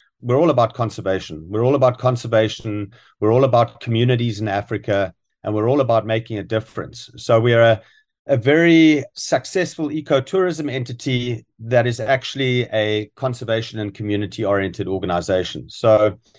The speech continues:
none of our shareholders, for example, uh, take a dividend. They're in it because they wanna make a difference to Africa. They wanna make a difference to the wildlife, Africa's wild places,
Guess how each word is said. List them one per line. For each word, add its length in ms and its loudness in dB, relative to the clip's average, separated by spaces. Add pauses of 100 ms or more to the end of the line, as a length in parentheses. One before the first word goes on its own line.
(140)
none 160 2
of 80 0
our 140 4
shareholders, 680 -4
for 120 -8
example, 680 -2
uh, 180 -2
take 280 -4
a 40 -4
dividend. 580 -4 (120)
They're 240 0
in 100 0
it 140 -2
because 380 -6
they 60 -10
wanna 160 0
make 180 -2
a 40 -8
difference 320 -8
to 120 -4
Africa. 360 0
They 80 -4
wanna 140 -4
make 200 -4
a 40 -8
difference 400 -6
to 160 -6
the 200 -6
wildlife, 680 4 (400)
Africa's 500 0
wild 360 2
places, 560 -4